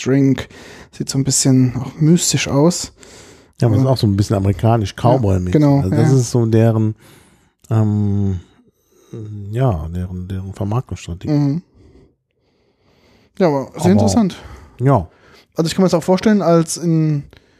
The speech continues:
Speaker 1: statt Rum im Cocktail,
Speaker 2: Mhm.
Speaker 1: ähm, also wenn du f-, einen fruchtigen Cocktail machst und da, ähm, Calvados oder halt so einen
Speaker 2: Mhm.
Speaker 1: Applejack benutzt, ist es, glaub ich, eine sehr, sehr
Speaker 2: Ja.
Speaker 1: gute Variante.
Speaker 2: Und hat auch einen gewissen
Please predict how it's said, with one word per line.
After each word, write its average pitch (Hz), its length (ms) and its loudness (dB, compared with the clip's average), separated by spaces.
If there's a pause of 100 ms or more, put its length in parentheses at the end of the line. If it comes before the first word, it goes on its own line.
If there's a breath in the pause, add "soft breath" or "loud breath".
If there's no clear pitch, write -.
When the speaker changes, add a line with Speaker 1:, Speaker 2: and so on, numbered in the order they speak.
(800 soft breath)
Speaker 1:
statt - 300 -2
Rum 208 180 4
im 185 120 0
Cocktail, 262 380 0 (440 soft breath)
Speaker 2:
Mhm. 139 60 2
Speaker 1:
ähm, 175 360 4
also 156 160 0
wenn 160 80 2
du 165 60 4
f-, - 160 -10
einen 170 100 -2
fruchtigen 180 340 0
Cocktail 190 260 0
machst 202 320 2
und 156 480 -2
da, 151 680 2
ähm, 151 300 -2
Calvados 151 480 2
oder 139 200 0
halt 135 120 2
so 135 60 4
einen 123 80 4
Speaker 2:
Mhm. 143 60 2
Speaker 1:
Applejack 156 400 0
benutzt, 160 400 2
ist 135 100 -6
es, 139 140 -6
glaub 143 160 0
ich, 143 120 -2
eine 139 140 2
sehr, 139 180 2
sehr 135 100 2
Speaker 2:
Ja. 120 120 4
Speaker 1:
gute 139 400 2
Variante. 135 420 0
Speaker 2:
Und 117 160 0
hat - 220 0
auch 180 180 0
einen 160 200 2
gewissen 202 640 0